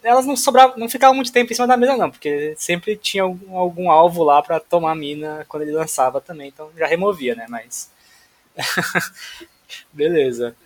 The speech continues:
É... e as Vultures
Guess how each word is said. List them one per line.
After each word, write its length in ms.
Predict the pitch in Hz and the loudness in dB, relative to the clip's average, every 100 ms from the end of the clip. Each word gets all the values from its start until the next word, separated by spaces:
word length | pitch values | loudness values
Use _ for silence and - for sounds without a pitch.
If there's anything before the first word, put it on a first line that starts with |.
| _ _ _ _ | _ _ _ _
É... 1040 | 139 135 135 135 135 127 127 123 120 123 127 _ _ _ _ _ _ - | -6 -2 0 0 0 -2 -4 -6 -8 -12 -18 _ _ _ _ _ _ -10
e 1080 | 160 175 220 247 240 214 202 202 196 180 170 _ _ _ - | -6 -4 -4 -6 -6 -8 -10 -12 -14 -16 -20 _ _ _ -6
as 200 | 185 165 | -2 -2
Vultures 760 | 170 214 262 302 294 - - | 0 0 0 -6 -4 -6 -6